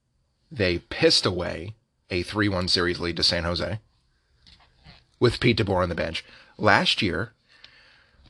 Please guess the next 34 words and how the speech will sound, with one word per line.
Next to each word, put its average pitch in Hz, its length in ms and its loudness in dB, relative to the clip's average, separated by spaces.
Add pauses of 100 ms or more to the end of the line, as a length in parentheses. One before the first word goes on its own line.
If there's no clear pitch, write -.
I'm 107 140 4
gonna 117 160 4
bring 120 240 4
this 113 180 0
name 113 220 0
up. 113 200 -2
I 92 100 0
haven't 98 420 -2
talked 92 300 -2
about 104 260 0
it, 110 100 -2
but 90 140 -2
it 85 180 -4
hurts - 480 -4
me 101 140 -2
still. 95 360 2 (640)
Thatcher 110 580 2
Demko. 110 800 0
Do 120 80 0
you 110 60 6
remember 107 220 0
that 90 180 -2
guy? 113 180 0 (140)
So - 160 0
they 113 80 4
were 107 100 4
up 113 100 0
three 120 220 0
one 110 200 0
on 101 120 -2
Vancouver 101 520 0
in 90 80 -2
the 90 60 -6
bubble 101 380 0